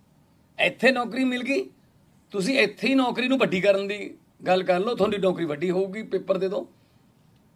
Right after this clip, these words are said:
ਉਹ ਕੰਮ ਤਾਂ ਹੁਣ ਗਿਆ, ਉਹ ਤਾਂ ਪਾਸਟ ਹੋ ਗਿਆ। ਪ-, ਅਹ, ਜਿਹੜਾ ਕਰਪਸ਼ਨ ਵਾਲਾ, ਰਿਸ਼ਵਤ ਵਾਲਾ, ਪੰਜਾਹ ਲੱਖ ਦੇ ਦਿਓ ਜੀ, ਸੌ ਲੱਖ,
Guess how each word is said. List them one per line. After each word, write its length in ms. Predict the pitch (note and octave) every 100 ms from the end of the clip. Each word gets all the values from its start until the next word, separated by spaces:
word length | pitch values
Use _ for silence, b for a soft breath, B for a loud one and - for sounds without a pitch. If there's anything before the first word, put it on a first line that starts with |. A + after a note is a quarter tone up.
| _ _ -
ਉਹ 160 | A#3+
ਕੰਮ 160 | - A3+
ਤਾਂ 140 | A3+
ਹੁਣ 100 | A3
ਗਿਆ, 220 | G#3+ G#3 A3
ਉਹ 60 |
ਤਾਂ 100 | G#3
ਪਾਸਟ 360 | - G#3+ G3 G3
ਹੋ 80 | E3+
ਗਿਆ। 160 | E3+
ਪ-, 140 | E3 E3+
ਅਹ, 340 | - D3 D3
ਜਿਹੜਾ 200 | D3 F3+
ਕਰਪਸ਼ਨ 440 | F3+ F3 - D#3+
ਵਾਲਾ, 180 | F3 E3+
ਰਿਸ਼ਵਤ 300 | E3 D3 D3+
ਵਾਲਾ, 160 | E3+ E3
ਪੰਜਾਹ 260 | - F3
ਲੱਖ 180 | F#3 F3+
ਦੇ 80 | E3
ਦਿਓ 140 | D#3+
ਜੀ, 120 | D#3+ D#3+
ਸੌ 220 | D#3+ D#3+
ਲੱਖ, 160 | D#3